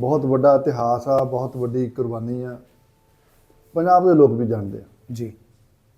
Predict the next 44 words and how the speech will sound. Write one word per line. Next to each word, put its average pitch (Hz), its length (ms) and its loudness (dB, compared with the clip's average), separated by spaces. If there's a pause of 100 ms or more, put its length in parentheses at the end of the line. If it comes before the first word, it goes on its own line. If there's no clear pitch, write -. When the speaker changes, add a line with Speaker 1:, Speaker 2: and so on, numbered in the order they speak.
(920)
Speaker 1:
ਕਈ 170 100 8
ਵਾਰੀ 175 560 4 (380)
ਭਰਮ 139 220 -2
ਭੁਲੇਖਿਆਂ 147 440 0
ਵਿੱਚ 151 140 0
ਆ 135 160 2
ਜਾਂਦੇ 139 280 0
ਨੇ 143 120 -4
ਲੋਕ, 135 540 0
ਭਰਮ 127 200 -2
ਭੁਲੇਖੇ 127 320 -4
ਪੈਦਾ 127 320 -2
ਕਰ 127 180 -2
ਦਿੱਤੇ 123 200 -4
ਜਾਂਦੇ 127 300 -4
ਨੇ, 131 140 -6
ਮਨਾਂ 120 260 -8
ਦੇ 123 100 -8
ਵਿੱਚ 120 200 -12
ਵਹਿਮ 120 260 -12
ਪਾ 127 200 -4
ਦਿੱਤੇ 117 180 -10
ਜਾਂਦੇ 120 280 -10
ਨੇ 120 160 -10 (120)
ਤੇ 131 200 -18
ਕਈ 120 100 -10
ਵਾਰੀ 113 220 -8
ਫੈਸਲੇ 113 400 -12
ਗਲਤ 131 260 -8
ਵੀ 131 100 -8
ਹੋ 101 120 -12
ਜਾਂਦੇ 98 200 -18
ਨੇ। - 220 -14
Speaker 2:
ਜੀ। 120 220 -4 (240)
Speaker 1:
ਪਿਛਲੇ 175 260 6
ਕੁਝ 170 140 2
ਸਮੇਂ 170 240 4
ਤੋਂ 170 240 4
ਸ਼੍ਰੋਮਣੀ 160 340 2
ਅਕਾਲੀ 156 260 2
ਦਲ 151 180 2
ਨੂੰ 156 140 -2
ਬੜਾ 151 300 4
ਇੱਕ 147 340 2